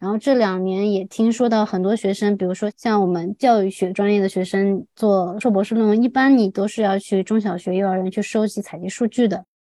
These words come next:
那现在他们根本就进不了学校，所以他们的毕业论文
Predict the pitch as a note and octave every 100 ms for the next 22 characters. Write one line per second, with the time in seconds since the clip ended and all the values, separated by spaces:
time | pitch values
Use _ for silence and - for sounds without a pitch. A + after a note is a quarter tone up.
0 | - A#3+ C4 C4+ B3 B3 A#3+ A#3+ F#3 F#3+
1 | - G#3+ F#3 - - E3 - D#3+ _ _
2 | _ _ - A#3+ A#3 B3+ B3+ A#3+ B3 C4
3 | B3+ B3 G#3 F3 F3+ G#3